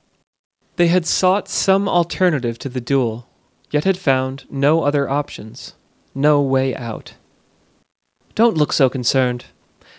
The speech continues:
said Durkee simply, his normally affable nature shining through. And with that, he exited the tavern, followed by his fretful friends.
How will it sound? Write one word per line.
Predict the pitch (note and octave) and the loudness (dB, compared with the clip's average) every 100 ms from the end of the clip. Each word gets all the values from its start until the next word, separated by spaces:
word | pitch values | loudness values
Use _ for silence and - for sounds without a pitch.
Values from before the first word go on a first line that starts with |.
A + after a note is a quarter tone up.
| _ | _
said | - - C#3 C3 | -8 0 0 4
Durkee | C3+ B2 B2+ | 0 2 -2
simply, | - C3 C3+ C#3 C#3 _ _ _ _ _ - - - | -2 -4 -2 -4 -6 _ _ _ _ _ -20 -20 -8
his | E3+ D3+ | -2 0
normally | D#3 E3+ E3+ D#3 | 2 2 2 0
affable | - C3+ C3+ C#3+ C#3 | 0 -2 -2 -4 -2
nature | B2+ B2 - B2+ | -2 -6 -6 -8
shining | - B2+ B2 B2 | -2 -2 0 -2
through. | A#2+ B2+ B2 C#3 _ _ _ _ _ _ _ _ _ - - | -4 -2 -2 -4 _ _ _ _ _ _ _ _ _ -16 -4
And | G#3 | 0
with | A3+ | 2
that, | D3+ C3 C3+ - | 4 2 0 -6
he | - D3+ | -4 0
exited | D#3 D#3+ C#3+ B2 B2 | 2 2 0 -2 -2
the | |
tavern, | - C3+ A#2+ A#2+ A#2+ - _ _ _ | 0 0 0 -4 -10 -16 _ _ _
followed | - D3 D3 D#3 | 0 2 4 2
by | C#3 C3+ | 0 -2
his | C#3+ | -4
fretful | - C3 A#2+ - B2+ | -2 -2 -4 -6 -8
friends. | - B2 A#2 A2+ - | -4 -6 -6 -10 -14